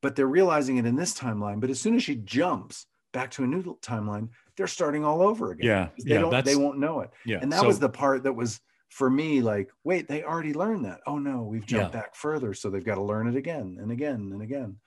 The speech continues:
Speaker 2: Mm-hmm. So a
Speaker 1: So,
Speaker 2: lot of
Speaker 1: uh,
Speaker 2: repetitive lines from Kes explaining
Speaker 1: Yes.
Speaker 2: to everyone over <laughs> and over
Speaker 1: Over and
Speaker 2: again
Speaker 1: over.
Speaker 2: what happens, right? But she doesn't, I mean, she doesn't jump that quickly. And this, it, this
Speaker 1: No, no,
Speaker 2: she's
Speaker 1: 'cause we
Speaker 2: still
Speaker 1: go to Kes's
Speaker 2: we go to
Speaker 1: quarters
Speaker 2: Kes's
Speaker 1: from here.
Speaker 2: quarters,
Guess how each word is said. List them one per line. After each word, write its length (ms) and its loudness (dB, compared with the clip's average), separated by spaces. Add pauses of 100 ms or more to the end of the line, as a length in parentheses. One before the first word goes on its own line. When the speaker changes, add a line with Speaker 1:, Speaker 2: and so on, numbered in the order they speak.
(140)
Speaker 2:
Mm-hmm. 420 2
So 180 2
a 40 8
Speaker 1:
So, 40 6
Speaker 2:
lot 180 8
of 100 4
Speaker 1:
uh, 40 6
Speaker 2:
repetitive 580 2
lines 520 2 (120)
from 220 2
Kes 540 0
explaining 460 2
Speaker 1:
Yes. 260 -2
Speaker 2:
to 100 -2
everyone 440 4 (140)
over 400 6
<laughs> 40 0
and 100 0 (260)
over 360 8
Speaker 1:
Over 0 -
and 140 4
Speaker 2:
again 340 6
Speaker 1:
over. 400 2
Speaker 2:
what 140 8
happens, 760 6
right? 320 4 (340)
But 180 6
she 140 2
doesn't, 500 4
I 60 8
mean, 160 8
she 220 0
doesn't 380 2
jump 320 2
that 200 2
quickly. 440 -6 (140)
And 200 2
this, 400 2
it, 240 -2
this 180 4
Speaker 1:
No, 340 2 (280)
no, 120 4
Speaker 2:
she's 100 6
Speaker 1:
'cause 140 0
we 60 0
Speaker 2:
still 100 8
Speaker 1:
go 100 10
to 100 2
Kes's 460 0
Speaker 2:
we 80 -10
go 80 8
to 60 8
Speaker 1:
quarters 240 6
Speaker 2:
Kes's 100 2
Speaker 1:
from 80 4
here. 160 10
Speaker 2:
quarters, 340 0